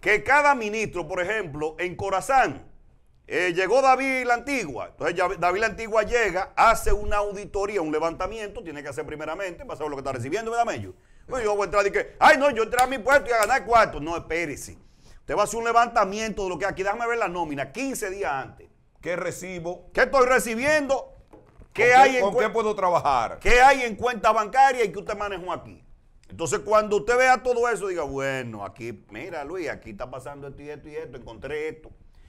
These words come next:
Speaker 1: Entonces, ¿qué es lo que usted debe de hacer?
Speaker 2: Someta.
Speaker 1: Llevárselo al petca y a la Procuraduría General de la República.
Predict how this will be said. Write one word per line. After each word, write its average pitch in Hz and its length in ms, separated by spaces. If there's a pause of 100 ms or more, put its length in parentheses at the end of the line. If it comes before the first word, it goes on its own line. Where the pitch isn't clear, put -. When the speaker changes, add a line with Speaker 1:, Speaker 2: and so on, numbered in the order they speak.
Speaker 1:
Entonces, 123 320 (320)
¿qué 208 140
es 247 60
lo 233 140
que 208 60
usted 214 180
debe 226 220
de 220 80
hacer? 196 320
Speaker 2:
Someta. 143 600 (140)
Speaker 1:
Llevárselo 180 840
al 127 260
petca - 640 (720)
y 240 200
a 247 60
la 226 200
Procuraduría 165 720
General 160 500
de 156 120
la 151 100
República. 127 840